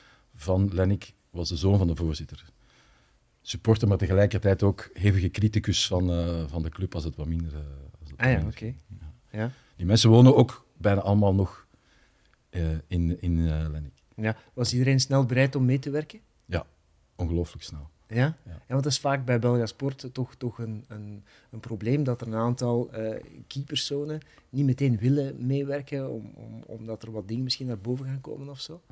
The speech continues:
Speaker 1: Nee, iedereen zei onmiddellijk ja. En, en, en het begon bij, bij, bij Sabine, bij, bij, bij zijn vrouw. Eh, ook omdat ze ervan uitgaat, ja, iedereen die nog, ehm, Jo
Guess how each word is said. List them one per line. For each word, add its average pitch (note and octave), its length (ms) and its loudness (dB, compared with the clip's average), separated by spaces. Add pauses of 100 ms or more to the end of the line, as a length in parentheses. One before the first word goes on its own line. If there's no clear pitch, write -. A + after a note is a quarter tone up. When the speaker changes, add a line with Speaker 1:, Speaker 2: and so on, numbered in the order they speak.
(800)
Speaker 1:
Nee, F#2+ 200 2
iedereen A#2 280 6
zei A2+ 120 6
onmiddellijk A#2 560 6 (460)
ja. G2 480 2
En, G#2 240 -8
en, F2+ 220 -10
en F#2 300 -8
het E2 120 -14
begon F#2+ 220 4
bij, F#2 280 6
bij, E2+ 180 -4
bij E2+ 120 -4
Sabine, F#2 440 -4
bij, E2+ 200 -4
bij, E2+ 260 -12
bij F2 100 -14
zijn D#2+ 180 -10
vrouw. A#2 400 -14 (200)
Eh, F2 120 -14 (1600)
ook - 180 -8
omdat G#2+ 200 0
ze F#2 320 -2
ervan D#2+ 200 -6
uitgaat, G2 300 -4
ja, F#2 140 -8
iedereen G#2 360 2
die G2+ 120 6
nog, - 340 0 (800)
ehm, E2+ 680 -4
Jo G2+ 580 6